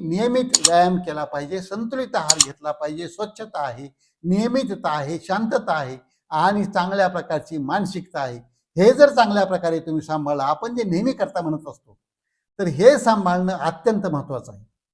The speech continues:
तर हे सगळे नियम पाळूया आणि पोटाचा घेर कंट्रोलमध्ये ठेवूया. आपली पर्सनॅलिटी, आपली तब्येत फक्त आरशात पाहिल्यानंतरच चांगली दिसावी याच्याकरताच नाही,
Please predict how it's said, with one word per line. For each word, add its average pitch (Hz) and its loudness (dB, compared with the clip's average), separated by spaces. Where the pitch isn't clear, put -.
तर 160 -14
हे 202 10
सगळे 247 2
नियम 226 4
पाळूया 196 6
आणि 196 2
पोटाचा 233 4
घेर 185 0
कंट्रोलमध्ये 233 4
ठेवूया. 160 -4
आपली 190 2
पर्सनॅलिटी, 185 -2
आपली 185 0
तब्येत 196 -2
फक्त 190 -6
आरशात 208 4
पाहिल्यानंतरच 214 0
चांगली 214 0
दिसावी 208 0
याच्याकरताच 220 -2
नाही, 120 -8